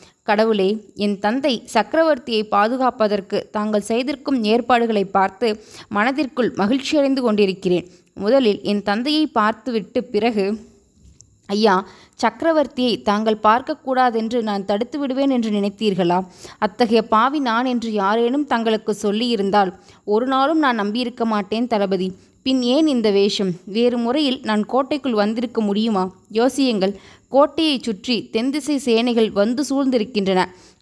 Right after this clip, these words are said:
பெரிய வேளாரும் வந்திருக்கிறார். எதற்காக வந்திருக்கிறார் என்று தங்களுக்கு தெரிந்திருக்கும். கோட்டை கதவுகளை நான் மூடச் செய்தது நியாயமே அல்லவா?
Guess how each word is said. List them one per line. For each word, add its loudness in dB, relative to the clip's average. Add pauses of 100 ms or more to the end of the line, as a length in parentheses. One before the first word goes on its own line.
பெரிய 2
வேளாரும் 2
வந்திருக்கிறார். -4 (800)
எதற்காக 2
வந்திருக்கிறார் -2
என்று -2
தங்களுக்கு -2
தெரிந்திருக்கும். 0 (380)
கோட்டை 2
கதவுகளை 0
நான் -2
மூடச் -2
செய்தது -2
நியாயமே 0
அல்லவா? 0